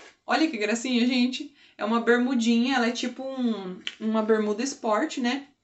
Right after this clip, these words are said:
Ó, tem esse cadarcinho que você pode puxar, tem um, um elástico na cintura, tem bolso, ó.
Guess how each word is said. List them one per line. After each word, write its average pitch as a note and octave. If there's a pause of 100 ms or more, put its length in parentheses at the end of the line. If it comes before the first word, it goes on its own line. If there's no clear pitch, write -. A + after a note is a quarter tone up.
(300)
Ó, E3+
tem G3+
esse G#3+
cadarcinho G3
que -
você G3+
pode F3+
puxar, A#3+
tem G#3+
um, G3+ (180)
um G#3
elástico G3+
na G3
cintura, A#3+
tem G3+
bolso, F#3+
ó. E3+